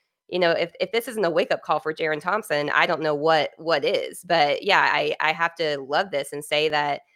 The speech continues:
you know, if something doesn't click there, then right now, you know, um, he's absolutely the player probably most in jeopardy of being left out of the starting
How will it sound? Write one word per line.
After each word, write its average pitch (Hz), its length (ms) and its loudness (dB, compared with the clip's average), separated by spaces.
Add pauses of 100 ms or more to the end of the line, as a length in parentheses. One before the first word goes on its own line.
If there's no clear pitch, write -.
(300)
you 175 80 -2
know, 165 140 4
if 143 180 0
something 262 280 0
doesn't 185 280 0
click 220 280 -6
there, 147 400 -2 (100)
then 160 480 -4 (400)
right 175 320 2
now, 185 460 0 (380)
you 170 120 -2
know, 147 380 4
um, 143 540 2
he's 165 240 -10
absolutely 160 840 -2 (140)
the 170 80 -6
player 147 640 -2 (260)
probably 170 240 0
most 160 300 -4
in 156 120 -6
jeopardy 151 540 -4
of 156 140 -8
being 147 180 -6
left 143 220 -2
out 143 120 -2
of 143 60 -8
the 147 100 -8
starting 143 520 -4